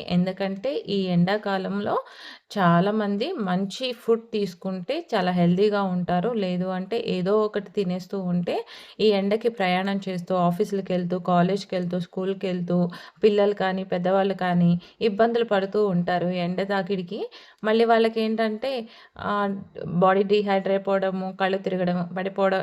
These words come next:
ఎలాంటి తరచుగా జరుగుతూ ఉంటాయి ఈ ఎండాకాలంలో. So అందుకనే అందులోనూ ప్రతిరోజు కూడా డ్రై ఫ్రూట్స్ తినేవాళ్ళు చాలామంది ఉన్నారు.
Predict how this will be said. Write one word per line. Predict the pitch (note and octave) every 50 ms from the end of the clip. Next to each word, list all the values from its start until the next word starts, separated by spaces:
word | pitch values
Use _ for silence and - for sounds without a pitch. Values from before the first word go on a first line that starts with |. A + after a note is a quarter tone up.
| - -
ఎలాంటి | G3 G#3 G#3+ A3 A3+ B3+ A#3+ - - - _ - F3 - _ _ _ -
తరచుగా | G#3+ G#3+ A#3 A3+ - B3+ C4+ C4+
జరుగుతూ | - A3+ G#3 G#3 G#3+ G#3 A3+ G#3+
ఉంటాయి | F#3+ F#3 F3 F3+ F3+ F3+
ఈ | F3+
ఎండాకాలంలో. | F3 F3 F3 F3+ G3 - F3+ E3+ E3+ E3+ D#3+ D#3 D#3 D3+ - - - - -
So | _ - - A#3+ A3
అందుకనే | G3 F3+ F3+ F#3 G3 G3 A3 A3 G#3+ A3 B3 - - _ _ _ _ - _ _ _ _
అందులోనూ | G3+ G#3+ A3+ B3 B3+ C4 B3+ B3 B3 C4 C#4+ D4+ D#4 - - _
ప్రతిరోజు | - A3 A3 G#3+ - B3+ B3 B3 B3 B3 A#3 C4 B3
కూడా | - A#3+ A#3 A3+ B3 C4
డ్రై | A3 G#3 G3+ G3
ఫ్రూట్స్ | G3 G3 - A3+ A3+ - A#3
తినేవాళ్ళు | A3 A3 G#3 G3+ G3+ G3+ G3 G3 G3 G3+ A3+
చాలామంది | - - G#3 F3+ F3 F3 F3+ F3+ F#3+ F#3 F3+ F3
ఉన్నారు. | F3 F3 E3+ E3+ E3 E3 E3